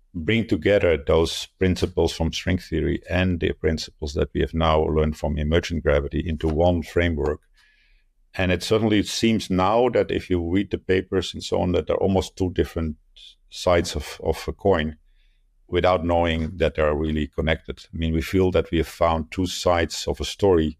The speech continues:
but we don't know yet how to bring them together. And, and this is sort of where the excitement and exciting developments will happen in, in,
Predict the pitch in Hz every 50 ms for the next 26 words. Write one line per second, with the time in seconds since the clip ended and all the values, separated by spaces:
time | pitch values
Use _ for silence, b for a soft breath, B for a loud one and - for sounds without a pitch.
0 | _ _ _ _ _ _ _ - - B B B B B B B B B B _
1 | _ _ _ 85 90 92 90 90 92 90 90 90 87 85 85 82 80 80 82 80
2 | 73 - - 71 76 73 - 73 71 76 76 76 67 69 67 - 76 71 71 80
3 | 78 69 65 73 - - 82 80 - - - 76 76 90 80 87 82 - - 82
4 | 76 73 76 78 76 71 71 78 76 - - 80 78 76 - 76 76 69 71 -
5 | - _ _ - - 80 76 - 82 76 71 71 - - 82 82 82 80 78 76
6 | 76 78 82 78 73 73 76 73 - - 87 85 76 71 78 76 - - 73 73
7 | 71 71 78 78 73